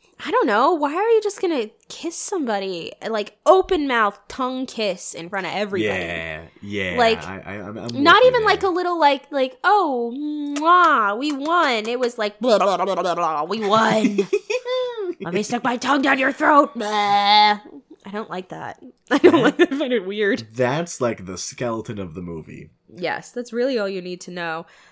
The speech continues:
Speaker 1: It's, they really diver-, <laughs> they really diverged from the West Side Story aspect. Could you imagine if they really committed and, like, one of them died?
Speaker 2: I
Speaker 1: To
Speaker 2: never
Speaker 1: it,
Speaker 2: seen
Speaker 1: they
Speaker 2: West
Speaker 1: all
Speaker 2: Side
Speaker 1: died?
Speaker 2: Story. I'll say that.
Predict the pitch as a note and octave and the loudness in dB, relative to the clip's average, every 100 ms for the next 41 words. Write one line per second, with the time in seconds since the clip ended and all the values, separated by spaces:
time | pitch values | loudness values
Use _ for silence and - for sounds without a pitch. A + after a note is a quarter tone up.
0 | _ _ A#3 A#3+ - - _ - A3+ A3 | _ _ -4 -4 -8 -14 _ -2 -2 0
1 | D4 E4 A3+ G#3+ A3+ G#3 G3+ - - _ | -2 0 0 -2 -2 -6 -8 -12 -20 _
2 | - D#4 G4+ D4 A3 G3+ A3+ - G#3 F#3 | -6 -2 0 0 -2 -2 -4 -6 -10 -6
3 | F3+ F#3 F#3+ F#3 - F#3+ F#3+ F3+ E3+ F3+ | -8 -6 -8 -8 -8 -4 -4 -4 -6 -8
4 | E3+ E3+ A3 D4+ G4+ F#3+ F3+ G3+ G#3 G3+ | -10 -10 -6 -4 -2 -2 -2 -6 -8 -8
5 | F3+ F3 F#3 F#3+ E3 E3 F3+ F#3 E3 E3 | -8 -8 -10 -12 -12 -10 -10 -10 -14 -10
6 | D#3 F3+ F3 D3+ C#3+ E3+ G#3 A#3+ _ _ | -10 -10 -12 -12 -10 -8 -10 -10 _ _
7 | _ _ _ _ _ A2+ D3 G3+ - G#3 | _ _ _ _ _ -6 -2 -2 -2 0
8 | E3+ A3 F#3+ F3+ G3 E4 - - _ F2 | 2 4 6 6 6 2 -4 -10 _ -14
9 | G2 F2+ G2+ F2+ F2 D2 | -12 -12 -10 -10 -12 -14